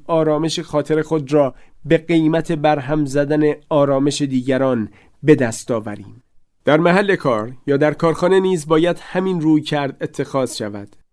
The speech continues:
ما باید بیدرنگ به چند نفری فکر کنیم که همه چیز را درباره مشروب خوردن ما می‌دانند و بیش از هر کس دیگری تحت تأثیر آن قرار گرفتند.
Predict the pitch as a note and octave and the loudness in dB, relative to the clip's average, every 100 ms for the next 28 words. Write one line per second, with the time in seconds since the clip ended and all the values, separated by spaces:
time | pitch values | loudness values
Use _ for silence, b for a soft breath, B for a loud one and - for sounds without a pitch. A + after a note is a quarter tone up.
0 | _ - D#3+ F3 F3 F#3 D#3 F3+ E3 E3+ | _ 2 4 6 4 2 2 0 2 2
1 | F3+ F3+ D#3 D#3+ - D#3+ D#3 D3+ E3 D#3+ | 2 0 -2 -4 -2 -2 0 -2 -2 0
2 | D#3+ D3 - - C3 A#2+ A#2 b b - | 0 -2 -2 -2 0 -2 -6 b b -4
3 | C#3+ D#3+ F#3 F#3 F3 D3 E3 D#3+ D#3 D3 | -2 0 -2 -2 -4 0 2 2 0 0
4 | D3 D#3 E3 D#3 C#3+ - C#3+ - C#3+ D3+ | 0 0 0 0 -2 -2 -4 -2 -2 0
5 | D3 C#3 C#3+ D3+ C3+ B2+ A#2 A2+ A#2+ b | 0 0 2 2 2 -2 -6 -10 -12 b
6 | b C3 C#3 F#3 E3 E3+ - D#3 D#3 E3 | b -6 -2 -4 -2 -4 -2 -4 -4 -4
7 | D#3+ D3+ D3 D3+ C#3+ B2+ b b - D#3 | -2 -2 0 2 0 -4 b b -4 -4
8 | C#3+ D#3 D3+ C#3+ - D#3 D3 C3+ D3+ C3+ | -2 -2 -2 -4 0 0 0 0 -2 -2
9 | C3 A#2 G#2+ G#2+ G#2+ G2 A2 G2+ F#2+ G2+ | -4 -2 -6 -6 -8 -8 -10 -10 -14 -18